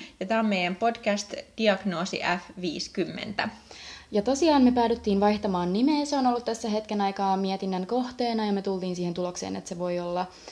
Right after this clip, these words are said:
Speaker 2: ö, loukkaava toi vanha nimi. Ja tota, ei siitä sen enempää tällä kertaa ainakaan, mut jos teillä on kysymyksiä siihen liittyen, niin voidaan vastata, vastata vaikka Instagramsin D Mien puolella.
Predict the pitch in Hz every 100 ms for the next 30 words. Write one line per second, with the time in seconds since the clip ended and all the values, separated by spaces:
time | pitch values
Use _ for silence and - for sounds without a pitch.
0 | - - 185 180 202 254 277 277 254 254
1 | 277 - - 226 214 214 202 208 208 214
2 | 214 220 247 - - - 196 190 185 190
3 | 185 - 220 233 240 208 202 196 180 226
4 | 285 277 254 233 226 - 233 226 220 214
5 | 208 208 202 208 214 208 208 214 208 196
6 | - 262 302 269 240 214 214 202 202 185
7 | 180 175 175 175 165 175 226 185 - -
8 | - - - - - - 220 - - -
9 | - - 185 - 196 - 208 185 - 196
10 | 202 208 202 208 202 208 190 214 208 226
11 | 208 208 214 - 359 196 - - -